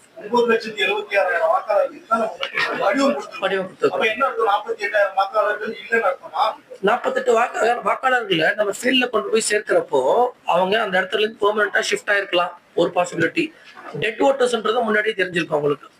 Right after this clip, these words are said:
Speaker 2: அந்த, அந்த ஏரியாவோட பூத் லெவல் ஆஃபீஸருக்கு அங்க இருக்கிற ஒவ்வொருத்தரோடையும் கிட்டத்தட்ட ஃபெமிலியரா இருப்பாங்க. அப்படிங்கிறப்போ யார் டெட் ஓட்டரோ அவங்களுக்கு கொடுத்துருக்க மாட்டாங்க. இப்போ ஒருத்தர் ஃபேமிலிக்கு போறாங்க, இங்க வந்து ஒரு தாத்தா ஒருத்தர் இருந்திருக்கலாம், அவர் இப்போ இல்லாம இருக்கலாம், மற-, மறந்து போயிருக்கலாம்.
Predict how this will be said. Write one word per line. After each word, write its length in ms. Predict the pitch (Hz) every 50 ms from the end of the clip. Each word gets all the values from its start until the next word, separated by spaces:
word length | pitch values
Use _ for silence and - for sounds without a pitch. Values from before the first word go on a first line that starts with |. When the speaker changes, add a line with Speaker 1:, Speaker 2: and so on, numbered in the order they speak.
| - 165
Speaker 2:
அந்த, 200 | 165 170 185 190 - 175
அந்த 140 | 175 175 185 185 208
ஏரியாவோட 340 | 226 240 233 226 220 214 185 190
பூத் 160 | 214 208 214
லெவல் 140 | 214 202 185
ஆஃபீஸருக்கு 420 | 190 - - 185 - - - 202 262 -
அங்க 120 | 185 180 180
இருக்கிற 200 | 180 - 226 220 190 170
ஒவ்வொருத்தரோடையும் 600 | 175 185 226 226 226 - 226 220 214 220 240 220 214
கிட்டத்தட்ட 340 | 185 196 185 190 - - 220 247 - - _ - - - - - - _ - - - _ -
ஃபெமிலியரா 400 | 196 190 208 214 214 208 208 185
இருப்பாங்க. 280 | - - 165 135 135 - - - _ - - -
அப்படிங்கிறப்போ 420 | - 160 196 185 180 180 - - 208 196
யார் 180 | 208 240 - 190
டெட் 180 | 202 196 202 214
ஓட்டரோ 200 | 196 - 214 240
அவங்களுக்கு 220 | 226 196 170 -
கொடுத்துருக்க 280 | 160 - - - - 147
மாட்டாங்க. 200 | 143 143 139 139 - - _ - - - - _
இப்போ 120 | - 214 220
ஒருத்தர் 240 | 208 185 196 196 208
ஃபேமிலிக்கு 320 | 214 226 233 233 202 208 - -
போறாங்க, 300 | 180 185 180 160 139 151 180 - - - - _ - - - - - - - -
இங்க 120 | 202 208 208 208
வந்து 140 | 214 226 226
ஒரு 80 | 220 -
தாத்தா 220 | 202 208 214 214 208 196
ஒருத்தர் 180 | 190 190 185
இருந்திருக்கலாம், 480 | 180 175 180 180 175 175 175 202 220 220 - -
அவர் 160 | 202 196 196 196
இப்போ 160 | - 190 180 180 175 170 170 175 180
இல்லாம 240 | 180 180 180 170 160
இருக்கலாம், 320 | 156 - 151 156 170 185 - - - - - -
மற-, 180 | 165 175 180 165 165
மறந்து 240 | 170 175 175 165 165
போயிருக்கலாம். 340 | 156 151 - 156 165 165